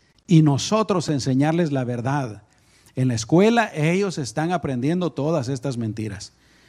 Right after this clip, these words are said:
Y para algunos de ustedes, los que quieran tomarlo, realmente mi,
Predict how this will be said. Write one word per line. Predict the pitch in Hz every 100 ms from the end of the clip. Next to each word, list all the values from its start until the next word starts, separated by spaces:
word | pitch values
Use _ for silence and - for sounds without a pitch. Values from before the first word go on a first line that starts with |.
| _ _ -
Y | 127
para | 120 117
algunos | 117 196 247
de |
ustedes, | 214 226 233 220 180
los | 139
que | - -
quieran | 135 160 190
tomarlo, | 220 214 175 165 180 180 _ _ _ _ _ _
realmente | 131 160 190 185 190 180
mi, | 156 156 202 226 226 226 -